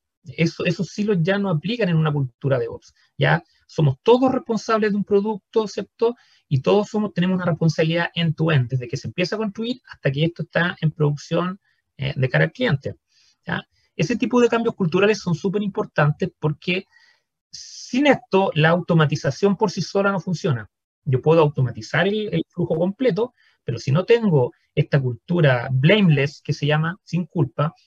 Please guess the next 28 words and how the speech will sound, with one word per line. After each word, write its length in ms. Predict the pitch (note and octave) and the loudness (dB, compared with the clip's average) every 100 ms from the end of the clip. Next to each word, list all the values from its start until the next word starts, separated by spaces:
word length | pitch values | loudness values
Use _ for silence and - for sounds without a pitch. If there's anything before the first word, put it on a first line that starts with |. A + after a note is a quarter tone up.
| _ | _
esta 260 | - D3+ C#3+ | -4 0 0
cultura 640 | C3 B2 D#3 D3+ C#3 C3+ _ _ _ _ _ - - | 0 -2 2 2 2 -2 _ _ _ _ _ -20 -4
de, 260 | D3 B2 B2 | 0 0 0
de 140 | C3 | 0
trabajo 320 | - B2 - D3 | 0 0 -2 -2
colaborativo, 840 | A#2+ A#2 A#2 A2+ F3+ F#3+ C#3+ E3+ _ _ _ | 0 2 0 -2 -4 0 0 -2 _ _ _
¿cierto? 440 | - C#3 - D#3 - - | -4 -4 2 2 0 0
La 120 | B2+ | 0
cultura 380 | C3 C3 E3 D#3 | 0 0 4 4
de 80 | D3 | 2
experimentación, 1120 | - - C3+ B2+ A#2+ A2+ - G3 F#3+ D#3 - _ _ _ _ - | -2 -2 0 0 -4 -8 -2 2 4 2 -2 _ _ _ _ 2
¿ya? 160 | C#3+ | 4
Ahora, 220 | D3 D3+ D3+ | 6 6 6
no 160 | F#3 | 2
solo 340 | - G#3+ G3+ - | 0 -2 -2 -4
es 160 | - D3+ | 0 2
importante 840 | F3 - D#3 - F#3 - - G#3+ - _ - | 2 0 -2 2 0 2 2 2 0 _ 0
no 180 | E3 F3 | 2 4
cometer 300 | F3+ E3+ D#3 | 4 4 4
errores, 580 | C3 G3+ D#3 C3 - _ _ _ _ | 6 4 4 0 -8 _ _ _ _
sino 280 | - D3 E3+ | -2 2 2
que 120 | G3 | 2
si 120 | F#3+ D#3+ | 0 2
voy 160 | F#3 | 2
a 80 | A#3 | 2
fallar, 460 | - G3+ G#3 A#3+ C#4 _ _ _ | 0 0 2 2 -4 _ _ _
fallar 320 | C3 C#3 F#3 | 2 4 4
rápido, 540 | B3+ G3+ G3 G#3 B3 | 2 2 0 0 -4